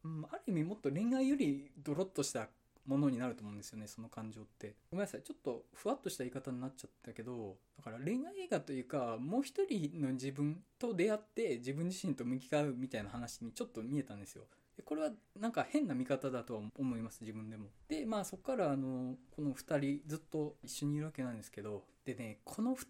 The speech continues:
人のそのサブカル感というか、カルチャーに対する向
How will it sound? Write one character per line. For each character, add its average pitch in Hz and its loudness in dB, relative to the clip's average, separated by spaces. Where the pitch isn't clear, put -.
人 294 -4
の 269 2
そ - -6
の 120 -6
サ 175 -2
ブ 175 -4
カ - -2
ル 214 0
感 131 0
と 110 -8
い 110 -8
う - -12
か、 - -14
カ - -4
ル 262 -2
チ - -6
ャ 123 0
ー - -4
に 113 -10
対 127 -8
す - -12
る 110 -10
向 131 -12